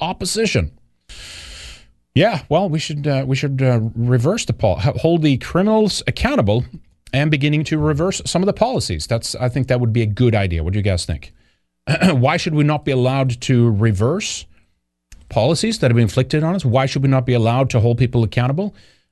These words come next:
uh, that have been, uh, pitching this?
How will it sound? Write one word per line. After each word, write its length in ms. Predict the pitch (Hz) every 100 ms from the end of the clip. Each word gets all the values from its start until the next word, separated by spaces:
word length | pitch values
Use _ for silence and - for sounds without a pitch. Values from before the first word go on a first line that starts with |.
| -
uh, 440 | 90 92 90 85
that 200 | 82 107
have 180 | 101 110
been, 280 | 95 101 95
uh, 240 | 92 87 85 - _ _ _ _ _ _ -
pitching 340 | - 147 - 175
this? 220 | 190 185